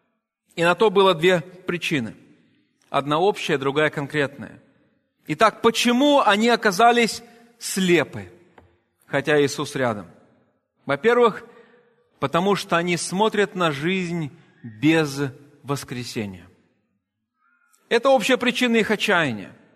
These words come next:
Они смотрели на свою жизнь без воскресения. Они просто видели жизнь. Они видели служение Христа. Они смотрели, э, на Его жизнь. Они ви-, видели свои жизни.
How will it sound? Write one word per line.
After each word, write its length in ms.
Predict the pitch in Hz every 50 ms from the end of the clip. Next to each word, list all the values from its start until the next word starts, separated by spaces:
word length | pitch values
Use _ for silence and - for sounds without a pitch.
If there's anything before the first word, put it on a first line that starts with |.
| _ _ _ _ _ _ _ _ _ _ _ _ _ _ _ _ -
Они 240 | 190 208 226 254 247
смотрели 540 | - 208 240 240 - - 269 311 311 269
на 100 | 262 262
свою 360 | 226 - - 226 226 220 214 190
жизнь 440 | 170 208 262 294 277 262 226 214
без 200 | 185 180 233 233 214
воскресения. 840 | 240 226 - 247 247 - - - 285 277 240 208 151 117 110 - - - - - -
Они 240 | - 247 247 269
просто 420 | - - 285 311 285 - - 269 262
видели 400 | 214 262 302 233 285 269 269 254
жизнь. 720 | 214 180 214 294 311 294 285 254 208 185 151 147 123 - - - -
Они 220 | - 190 220 240 285
видели 240 | 294 294 262 277 254
служение 400 | - 269 269 277 277 254 240 233
Христа. 560 | 240 247 226 - - - 269 262 262 262 247
Они 180 | 233 226 233
смотрели, 640 | 220 - 220 240 240 247 269 285 285 269 269 254 214 - - - - - - - - - -
э, 260 | 175 196 202 208 208
на 420 | 208 208 214 240 254 254 262 262
Его 260 | 247 247 262 254 262 247
жизнь. 600 | 180 165 175 240 285 285 277 269 254 240 196 233
Они 120 | 233 240
ви-, 320 | 247 277 269 254 240 240
видели 320 | 214 240 294 240 285 277 262
свои 500 | - - 247 247 254 247 254 277 285 269
жизни. 640 | 220 190 220 247 247 233 196 180 196 190 170 147